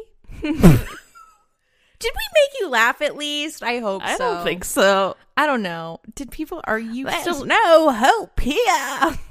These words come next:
Speaker 1: Are
Speaker 2: Maybe
Speaker 1: you s-,
Speaker 2: that's funny.
Speaker 1: is anyone still here? Let us know. <laughs> We're
Speaker 2: Like,
Speaker 1: sorry. We're sorry. I feel bad now.
Speaker 2: We
Speaker 1: But
Speaker 2: promise we're not, like,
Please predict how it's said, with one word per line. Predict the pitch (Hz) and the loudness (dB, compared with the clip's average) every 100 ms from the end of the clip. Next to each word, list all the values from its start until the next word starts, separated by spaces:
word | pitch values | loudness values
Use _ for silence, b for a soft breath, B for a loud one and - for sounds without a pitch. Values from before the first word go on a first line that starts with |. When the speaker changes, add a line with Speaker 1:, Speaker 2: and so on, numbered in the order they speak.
| - - | -8 -6
Speaker 1:
Are | - | -4
Speaker 2:
Maybe | 311 | -2
Speaker 1:
you | 330 | -2
s-, | 190 | -2
Speaker 2:
that's | 170 - | -4 -6
funny. | - 147 - 214 | -12 -12 -14 -12
Speaker 1:
is | 285 | -10
anyone | - 269 294 302 | -10 -10 -10 -12
still | - 262 | -12 -10
here? | 269 247 269 277 302 | -6 -4 -4 -6 -8
Let | 339 - - | -14 -12 -10
us | 277 - | -12 -4
know. | 262 - - | -2 -2 -8
<laughs> | - - | -20 -6
We're | - 311 | 0 2
Speaker 2:
Like, | 185 | 2
Speaker 1:
sorry. | 226 214 208 196 190 185 180 170 b b b b | 4 4 4 0 -2 -4 -6 -8 b b b b
We're | 339 | -8
sorry. | - 359 330 320 330 311 294 | -4 0 2 2 0 -2 -6
I | |
feel | - 302 | -4 -6
bad | 233 214 208 190 | 0 2 2 0
now. | 185 175 165 233 B - | -8 -8 -10 -16 B 0
Speaker 2:
We | 349 | 2
Speaker 1:
But | 330 | 6
Speaker 2:
promise | 269 277 403 - | 8 8 4 -2
we're | 370 | -2
not, | 349 302 240 | 0 0 0
like, | 233 202 - - | -2 -2 -8 -20